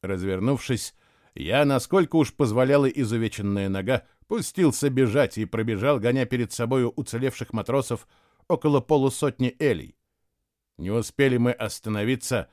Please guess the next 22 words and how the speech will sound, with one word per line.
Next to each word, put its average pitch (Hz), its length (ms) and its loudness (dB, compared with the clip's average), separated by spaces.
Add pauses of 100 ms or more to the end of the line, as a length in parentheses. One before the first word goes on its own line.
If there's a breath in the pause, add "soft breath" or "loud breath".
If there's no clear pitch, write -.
(480)
как 135 200 0
сзади 143 400 2
донесся 147 500 2
шум 107 400 -4
боя. 76 300 -8 (560)
Рыскуны 160 600 4
ударили 147 500 4
по 135 240 0
основным 139 600 2
нашим 120 320 0
силам 113 400 -2
с - 160 -8
тыла. 101 360 -4 (840)
Трое 113 340 2
из 110 260 -6
них 139 300 0 (400)
устремились 120 600 0
за 123 160 -2
нами. 73 280 -6 (680)
Этих 117 460 0
я 117 240 2
пристрелил 120 760 -2